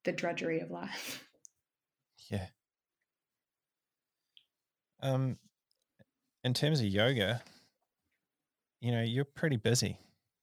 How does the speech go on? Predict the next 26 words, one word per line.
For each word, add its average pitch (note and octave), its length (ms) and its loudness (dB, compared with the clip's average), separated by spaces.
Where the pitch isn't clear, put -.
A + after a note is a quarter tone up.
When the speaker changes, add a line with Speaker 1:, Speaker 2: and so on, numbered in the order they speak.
Speaker 1:
<laughs> - 800 2
Speaker 2:
Um, G#2 120 0
you A2 80 -2
keep - 220 0
Speaker 1:
I A#3 80 10
Speaker 2:
yourself B3 180 10
Speaker 1:
was A#3+ 40 4
Speaker 2:
busy A#2 300 0
with G#2 180 2
Speaker 1:
I A3+ 80 12
was D#4+ 280 12
busy B3+ 300 10
this C4 220 8
week F3+ 260 8
until G#3 400 6
I'm G3 220 2
in F#3+ 140 0
lockdown, G3+ 680 6
so G3+ 260 6
I've - 140 2
got D#4+ 140 10
a C4 60 10
whole G#3 200 8
week G3+ 260 4
free. F#3 580 4
<laughs> C4+ 320 6